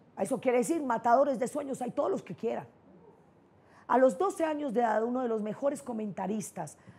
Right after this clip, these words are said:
artísticos que había en Barranquilla le dijo al papá, "No insista, no puede". Y usted la mira,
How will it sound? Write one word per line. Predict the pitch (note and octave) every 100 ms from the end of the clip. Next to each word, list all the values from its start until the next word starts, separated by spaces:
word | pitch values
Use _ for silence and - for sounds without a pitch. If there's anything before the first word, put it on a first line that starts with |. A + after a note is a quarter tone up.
| - -
artísticos | A3 C#4 - D#4 - - A3 -
que | -
había | G#3+ G#3+ C4+
en | B3
Barranquilla | A3 G#3+ G#3+ - C#4+ C4
le | A#3
dijo | A#3 B3
al | A#3 F#3
papá, | G#3 - F#3+ - - - _ _ _
"No | G#3+ B3
insista, | C4+ B3 - F#3 - - G3 - _ - - _ - - _ _ _ _ _ _ _ _ _ - _ - -
no | F#3+ G#3 G#3
puede". | G#3 E3 C#3+ E3 - - _ - - _ - - - - - - _ _ _ - _ _ - - _ _ _ _ - _ _ _ _ - -
Y | A#3+
usted | C4+ - F#4+
la | F#4
mira, | F4 E4 C4 G3